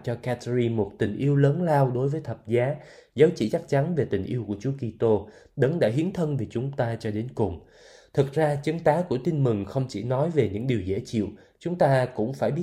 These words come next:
cách vác thánh giá hàng ngày của mình với lòng kiên nhẫn, tin tưởng và hy vọng. Nhẫn nại trước những khó khăn là một nhân đức Kitô giáo quan trọng. Người nào không có lòng kiên nhẫn thì không phải là một Kitô hữu tốt.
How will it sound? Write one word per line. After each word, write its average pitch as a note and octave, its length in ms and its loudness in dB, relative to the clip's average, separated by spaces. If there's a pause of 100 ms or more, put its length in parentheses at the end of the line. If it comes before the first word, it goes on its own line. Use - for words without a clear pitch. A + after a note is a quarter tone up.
cách F#3+ 160 -4
vác F3+ 220 4
thánh E3+ 180 -2
giá C3+ 160 4
hàng C3+ 300 -2
ngày F#2 240 -4
của A2 80 -4
mình G#2+ 240 0 (260)
với C3+ 180 0
lòng A2+ 200 -2 (100)
kiên C3+ 200 0
nhẫn, A2+ 300 -4 (300)
tin D#3 240 0
tưởng A2 240 0
và A2 140 -2
hy G#2+ 180 -4
vọng. F#2 220 -6 (880)
Nhẫn A#2+ 240 4
nại A2 260 0 (440)
trước F#3+ 160 0
những A2+ 180 -2
khó C#3+ 140 -2
khăn D3+ 260 -4 (420)
là G#2 160 -4
một F#2+ 240 -6
nhân A#2+ 240 2
đức D#3 180 -2
Kitô A#2+ 240 -4
giáo G#2 280 -4
quan G2+ 200 -8
trọng. F2+ 220 -8 (640)
Người C3 200 4
nào B2 240 6
không D#3+ 320 -4
có C#3+ 180 4
lòng D3 260 2
kiên E3+ 200 2
nhẫn C3+ 320 2
thì A#2+ 240 -2
không C#3 260 -6
phải G2+ 200 -6
là B2+ 120 -4
một G#2+ 220 -4
Kitô A2+ 260 -4
hữu G2+ 240 -6
tốt. F#3 260 2